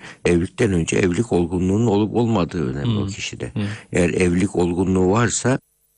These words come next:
Speaker 1: bir kimsenin evlilikte herkesin artıları da vardır, eksileri de vardır.
Speaker 2: Hı hı.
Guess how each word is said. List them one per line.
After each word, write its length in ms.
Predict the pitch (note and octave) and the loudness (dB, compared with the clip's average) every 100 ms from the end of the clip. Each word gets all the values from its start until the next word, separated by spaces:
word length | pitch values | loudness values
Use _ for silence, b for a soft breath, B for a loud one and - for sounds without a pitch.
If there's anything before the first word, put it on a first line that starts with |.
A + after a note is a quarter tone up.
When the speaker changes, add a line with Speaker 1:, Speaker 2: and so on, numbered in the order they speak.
| - | -6
Speaker 1:
bir 60 | E2+ | -4
kimsenin 580 | - G2+ - E2+ A#2 C#3 B B B | -2 -2 0 0 -2 -4 B B B
evlilikte 600 | - F#2+ F#2 E2+ - F#2 | 0 0 0 -2 -2 -2
herkesin 520 | F2+ A#2+ F#2+ D2+ C#2+ | 2 0 0 -4 -2
artıları 580 | B1+ E2+ - - F2 D2+ | -2 -2 -2 -2 0 0
da 120 | C#2 | -2
vardır, 260 | B1+ - A#2+ | -4 -4 -2
eksileri 520 | A2+ A2 - A2 G#2 | -2 0 2 2 2
de 80 | G#2 | 0
vardır. 360 | D#2 C#2 B1 - | -2 -4 -6 -8
Speaker 2:
Hı 240 | A2 | -8
hı. 40 | - | -8